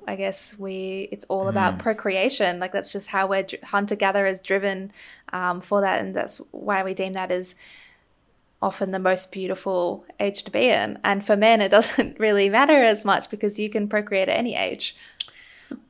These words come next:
Speaker 2: Well, it does, uh, after thirty, the sperm count does go down and you still can procreate. It's just,
Speaker 1: Yeah.
Speaker 2: it's harder,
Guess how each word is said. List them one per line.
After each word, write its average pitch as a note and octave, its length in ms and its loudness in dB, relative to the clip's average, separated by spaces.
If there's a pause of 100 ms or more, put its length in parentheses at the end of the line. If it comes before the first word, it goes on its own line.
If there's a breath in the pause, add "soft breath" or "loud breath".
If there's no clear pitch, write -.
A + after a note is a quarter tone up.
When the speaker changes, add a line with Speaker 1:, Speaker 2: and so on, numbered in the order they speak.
Speaker 2:
Well, C3+ 800 10
it A#2+ 160 0
does, A#2+ 480 6
uh, G#2+ 400 6
after A2+ 320 4
thirty, G#2+ 520 2
the G2+ 280 -10
sperm G#2 420 -8
count G2 400 -6 (220)
does G2+ 220 -4
go G2 180 -2
down G2 400 -6
and G2 260 -10 (800)
you A#2 120 -6
still C3+ 260 2
can B2+ 320 2
procreate. G2+ 640 2
It's - 40 -10
just, A3+ 100 -2
Speaker 1:
Yeah. F#3+ 320 6
Speaker 2:
it's - 100 -4
harder, A2 460 6